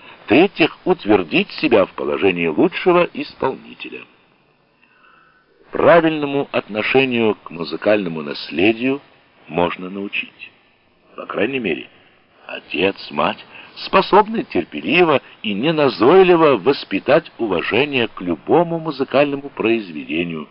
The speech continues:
будь то знаменитое «Полюшка Поля» или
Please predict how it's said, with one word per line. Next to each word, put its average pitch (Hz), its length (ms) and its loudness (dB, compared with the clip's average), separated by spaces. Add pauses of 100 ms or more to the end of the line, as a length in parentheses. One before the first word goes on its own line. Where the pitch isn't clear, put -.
(480)
будь 175 160 2 (140)
то 80 120 0
знаменитое 85 760 0 (120)
«Полюшка 76 540 -4
Поля» 151 500 0 (520)
или 71 260 -12